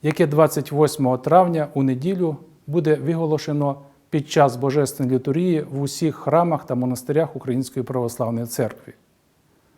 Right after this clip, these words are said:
У відповідь на рапорти пресвящених архієреїв Синод утворив чоловічий монастир на честь пророка Божого Іллі у місті Вінниця,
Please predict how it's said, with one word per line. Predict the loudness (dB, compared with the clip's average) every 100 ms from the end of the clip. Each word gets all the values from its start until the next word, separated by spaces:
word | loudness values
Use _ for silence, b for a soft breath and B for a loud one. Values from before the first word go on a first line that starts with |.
| b b b b
У | -2 0
відповідь | 2 4 2
на | 6 8
рапорти | 8 6 0 0 0 0 0
пресвящених | -2 0 -4 -2 -2 -2 -2
архієреїв | -4 -2 2 4 2 -2 -8
Синод | -6 -2 0 -2 -8
утворив | 0 2 2 0 -6 B B B
чоловічий | 0 2 4 2 0 0
монастир | 2 0 0 0 0
на | 0
честь | 0 -4 -4
пророка | -4 0 0 2 -2
Божого | 0 0 -2 -2
Іллі | -2 -2 -2
у | -2 -2
місті | -2 -4 -8
Вінниця, | -4 -4 -4 -2 -4